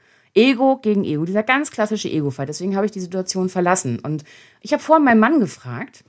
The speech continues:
auch noch ganz kurz im Business-Alltag was zu bringen, wo war, wo hast du in deinem Business-Alltag wirklich irgendwann mal gemerkt, dass du dich selbst reflektieren kannst?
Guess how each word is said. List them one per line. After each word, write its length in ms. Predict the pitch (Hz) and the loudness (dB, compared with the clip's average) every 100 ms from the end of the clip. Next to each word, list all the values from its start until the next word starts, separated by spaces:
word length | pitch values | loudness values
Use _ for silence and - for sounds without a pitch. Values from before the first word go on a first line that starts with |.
| _ - | _ -2
auch 140 | 214 | 2
noch 180 | 220 190 | 4 2
ganz 220 | 175 160 | 0 -4
kurz 180 | - 160 | -6 -6
im 100 | 156 | -4
Business-Alltag 600 | 143 151 147 - 143 147 | -4 -4 -6 -6 -4 -4
was 160 | 147 135 | -6 -8
zu 100 | 151 | -10
bringen, 420 | 139 131 143 214 - _ _ _ _ _ 160 | -6 -2 -2 -4 -8 _ _ _ _ _ -2
wo 160 | 220 220 | 0 2
war, 320 | 214 190 190 | 2 0 2
wo 140 | 247 | 2
hast 220 | 254 247 | 2 -2
du 100 | 247 | -2
in 80 | 269 | 0
deinem 260 | 226 202 190 | 2 2 2
Business-Alltag 760 | 233 247 247 - 190 202 208 185 | 0 -2 -8 -4 -4 -2 -6 -6
wirklich 320 | 208 214 - | -8 -8 -6
irgendwann 400 | 190 233 190 196 | -4 -4 -4 -2
mal 220 | 196 190 | 0 -2
gemerkt, 480 | 185 156 151 175 220 | -4 -2 0 0 -4
dass 140 | - | -8
du 80 | - | -8
dich 180 | 160 143 | -8 -4
selbst 420 | - 160 214 - | 4 6 4 0
reflektieren 560 | 185 - 180 - 160 147 | -10 -8 -10 -6 -4 -4
kannst? 300 | 120 113 | -4 -8